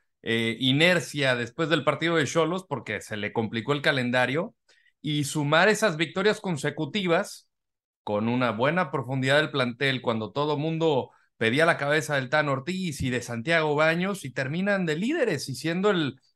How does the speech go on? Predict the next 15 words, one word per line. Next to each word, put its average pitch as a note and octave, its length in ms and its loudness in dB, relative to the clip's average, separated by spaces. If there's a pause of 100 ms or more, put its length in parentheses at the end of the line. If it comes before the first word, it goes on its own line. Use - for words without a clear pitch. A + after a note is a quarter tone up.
(140)
el B2+ 160 2
equipo E3 400 -2
más D#3 260 2
sólido E3 560 0
en A#2+ 140 0
todas D3 260 2
las C3+ 120 0
líneas, D3 360 -4
a A#2 140 0
mi C3 160 0
parecer. B2+ 640 0 (480)
Eh, B2+ 640 2 (200)
el C3+ 220 0
tema G3+ 300 4
de C#3+ 480 -2